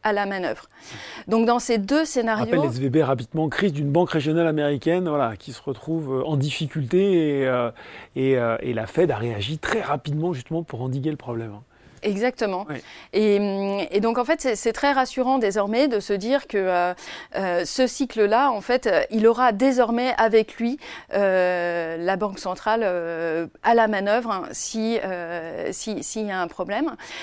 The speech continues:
Speaker 1: Et en termes de croissance, on, on, finalement, l'impact de la hausse des taux a pas tellement imprimé la croissance. On a vu un ralentissement de la croissance en, en zone euro qui
Speaker 2: Mhm.
Speaker 1: frôle avec la récession. En Allemagne, on est en récession.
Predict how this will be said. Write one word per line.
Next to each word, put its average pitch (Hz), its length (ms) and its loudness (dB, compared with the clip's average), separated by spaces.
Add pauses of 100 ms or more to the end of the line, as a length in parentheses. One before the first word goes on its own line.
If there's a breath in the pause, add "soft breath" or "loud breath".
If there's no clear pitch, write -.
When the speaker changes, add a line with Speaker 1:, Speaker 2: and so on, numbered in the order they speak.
(180 loud breath)
Speaker 1:
Et 208 140 0
en 214 100 4
termes 226 400 2
de 208 140 0
croissance, 247 540 0
on, 196 600 -4
on, - 60 -12
finalement, 240 560 0
l'impact 269 560 0
de 208 160 2
la 196 180 4
hausse 247 200 4
des 214 200 0
taux 320 240 0 (340 loud breath)
a 208 140 2
pas 339 160 4
tellement 262 380 4
imprimé 214 380 0
la 202 120 2
croissance. 180 520 -4
On 208 140 0
a 214 80 6
vu 214 140 -2
un 202 80 2
ralentissement 240 600 0
de 220 60 -2
la 196 100 0
croissance 202 480 -6
en, 190 80 -8
en 170 360 -4
zone 185 240 -6
euro 247 280 2
qui - 120 -10
Speaker 2:
Mhm. 127 120 -4
Speaker 1:
frôle 208 160 0
avec 175 240 0
la 170 80 -4
récession. 185 500 -6 (320 loud breath)
En 190 160 -2
Allemagne, 202 360 -2
on 175 120 -4
est 214 140 -4
en 196 100 -4
récession. 175 520 -4